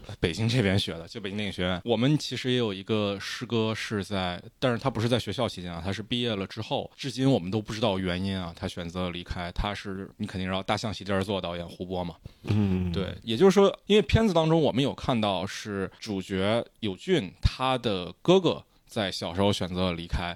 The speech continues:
Speaker 1: 然后他一生要处理这样的问题，要如何去回应当年的哥哥的不快乐，以及面对当下的他不知道是哪一个学生的不快乐。也就是说，阿卓导演的利益其实也是从选择离开的人身边的人的角度展开的，对吧？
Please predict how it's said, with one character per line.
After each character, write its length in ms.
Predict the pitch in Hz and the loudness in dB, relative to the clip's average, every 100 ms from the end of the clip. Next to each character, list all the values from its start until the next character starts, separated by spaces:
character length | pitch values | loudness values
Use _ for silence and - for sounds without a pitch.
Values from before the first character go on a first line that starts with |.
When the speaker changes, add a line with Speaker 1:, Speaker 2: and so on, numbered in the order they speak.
| - | -4
Speaker 1:
然 120 | 98 | -2
后 80 | 98 | 2
他 320 | - 135 135 | 2 2 0
一 140 | 139 127 | 0 -2
生 200 | 131 131 | 2 4
要 160 | 123 | 2
处 200 | 113 - | 0 -2
理 140 | 151 - | -2 -2
这 100 | 113 | 0
样 140 | 113 | 0
的 60 | 92 | 0
问 180 | 92 87 | -2 -2
题， 320 | - 65 50 - - | -2 -2 -4 -20 -4
要 180 | 110 101 | -2 0
如 180 | 98 117 | 2 2
何 140 | 117 | 2
去 420 | - 113 101 92 - | 0 -4 -4 -4 -6
回 280 | - 98 | 0 2
应 300 | 104 151 110 | 2 0 -2
当 260 | 92 127 131 | 0 2 4
年 300 | 117 78 95 | 2 0 -2
的 240 | 110 101 90 | 0 0 2
哥 220 | 143 143 | 6 6
哥 160 | 127 | 6
的 220 | 107 90 87 | 4 2 -2
不 120 | 95 | -6
快 280 | - 123 95 | 0 2 2
乐， 200 | 90 85 | -2 -6
以 140 | 92 | -10
及 180 | 90 95 | -10 -2
面 280 | 120 127 101 | 0 2 2
对 340 | 107 101 92 - _ - | 2 2 0 -8 _ 2
当 180 | 143 | 2
下 340 | 156 180 143 85 | 4 2 2 0
的 200 | 73 - | -6 -6
他 100 | - | -4
不 120 | 120 123 | -2 -2
知 100 | 135 | 2
道 140 | 135 | 2
是 100 | 117 | 2
哪 100 | 104 | -4
一 80 | 87 | -4
个 80 | 101 | -6
学 220 | - 95 | -4 -2
生 120 | 135 | 2
的 60 | 127 | 0
不 100 | - | 0
快 200 | 87 82 | -8 -6
乐。 140 | 82 | -10
也 120 | - 98 | -8 -4
就 140 | 110 | -4
是 60 | - | 0
说， 260 | 110 107 - _ - | 0 0 -4 _ 0
阿 100 | 165 | 2
卓 100 | 147 | 6
导 80 | 151 | 6
演 100 | 104 | 4
的 80 | |
利 140 | 107 123 | -2 -2
益 80 | 113 | -4
其 160 | - | -6
实 120 | 110 | -4
也 100 | 120 | -4
是 120 | 90 110 | -4 -8
从 440 | - 95 92 104 - - | -6 -6 -4 -6 -10 -12
选 200 | - 101 | -6 0
择 120 | 123 | 2
离 100 | 135 | 6
开 140 | 147 | 6
的 80 | 131 | 6
人 160 | 101 107 | 4 0
身 240 | - 160 | 0 4
边 200 | 160 170 | 6 6
的 120 | 143 | 4
人 120 | 92 | 2
的 100 | 87 | 0
角 140 | 90 80 | -2 -2
度 100 | 87 | -4
展 120 | 85 | -4
开 160 | 82 82 | -8 -8
的， 80 | 82 | -6
对 100 | |
吧？ 120 | 80 | -6